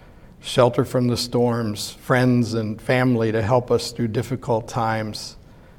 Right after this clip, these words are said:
jobs, resources, so many things we take for granted, Lord. So we humbly apologize for not giving you enough credit.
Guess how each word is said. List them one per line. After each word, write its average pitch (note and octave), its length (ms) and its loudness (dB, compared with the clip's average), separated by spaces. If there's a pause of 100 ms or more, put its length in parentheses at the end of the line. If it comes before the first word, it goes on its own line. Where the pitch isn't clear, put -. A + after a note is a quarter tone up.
(1040)
jobs, A2+ 840 2 (1400)
resources, A#2 1200 -2 (680)
so D3 400 2
many C3 260 4
things A2 380 -4
we A2+ 100 -4
take A#2+ 300 -4
for - 80 -4
granted, A2+ 460 -4
Lord. A2 320 0
So - 120 -6
we B2 160 0
humbly B2 560 2 (380)
apologize A#2 1120 4 (800)
for - 140 -2
not C3+ 220 6
giving C3 260 6
you C3+ 160 12
enough C#3 320 6
credit. A#2+ 480 8